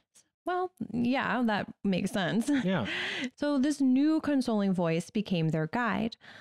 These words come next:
Speaker 1: The voice could be heard by all members of the family and even by visitors. The Livingston children reported that they were able to see the entity who was speaking, but they never really offered a real description.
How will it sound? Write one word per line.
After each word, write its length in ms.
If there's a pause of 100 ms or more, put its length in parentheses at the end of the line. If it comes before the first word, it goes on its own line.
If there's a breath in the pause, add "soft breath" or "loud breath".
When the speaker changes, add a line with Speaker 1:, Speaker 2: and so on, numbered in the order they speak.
(140 loud breath)
Speaker 1:
The 80
voice 320
could 140
be 100
heard 400
by 340
all 300
members 420
of 100
the 100
family 580
and 320
even 300
by 180
visitors. 720 (340 loud breath)
The 100
Livingston 560
children 360
reported 580
that 140
they 120
were 140
able 280
to 160
see 360
the 160
entity 560
who 160
was 160
speaking, 640 (400 loud breath)
but 420
they 240
never 480
really 420
offered 440
a 180 (140)
real 320
description. 760